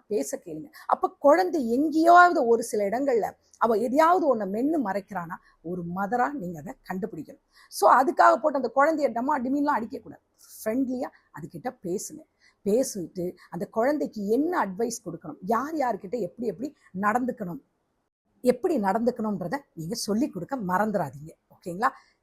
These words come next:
சின்ன வயசு, சின்ன குழந்தைனால இப்பெல்லாம் ஸ்கூல்ல நல்ல குட் டச், பேட் டச்லாம் சொல்லி கொடுக்குறாங்க. இருந்தாலும் ஒரு தாய்,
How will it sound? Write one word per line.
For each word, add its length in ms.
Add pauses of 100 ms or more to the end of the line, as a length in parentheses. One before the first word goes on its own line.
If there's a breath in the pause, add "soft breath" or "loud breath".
சின்ன 300
வயசு, 360
சின்ன 340
குழந்தைனால 440
இப்பெல்லாம் 280
ஸ்கூல்ல 340
நல்ல 280
குட் 240
டச், 260
பேட் 200
டச்லாம் 420
சொல்லி 200
கொடுக்குறாங்க. 400 (320 soft breath)
இருந்தாலும் 640
ஒரு 160 (100)
தாய், 320